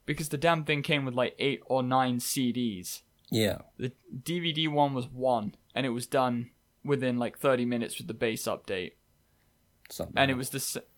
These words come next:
Speaker 1: it was the same thing with, like, Doom and things like that, where you get four, five, six, depending on the game, seven, eight floppy disks,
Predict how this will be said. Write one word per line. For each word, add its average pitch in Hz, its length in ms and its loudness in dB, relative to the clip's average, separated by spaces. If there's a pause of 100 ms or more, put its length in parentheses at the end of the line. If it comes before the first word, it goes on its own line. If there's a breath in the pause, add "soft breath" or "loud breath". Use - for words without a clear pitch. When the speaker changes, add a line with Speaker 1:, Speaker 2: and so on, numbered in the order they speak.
Speaker 1:
it 147 60 -2
was 156 120 0
the 147 100 -4
same 147 240 2
thing 127 300 -2
with, 120 160 -4
like, 117 280 -4 (320)
Doom 151 260 2
and 120 100 -4
things 120 240 -4
like 117 180 0
that, 131 200 2
where 113 80 -2
you 113 120 -2
get 117 300 -2 (260)
four, 131 300 2
five, 123 380 4
six, - 640 -4 (220)
depending 135 280 0
on 131 100 0
the 123 60 0
game, 127 240 0
seven, 131 400 0
eight 131 220 0
floppy 151 420 0
disks, 104 580 -4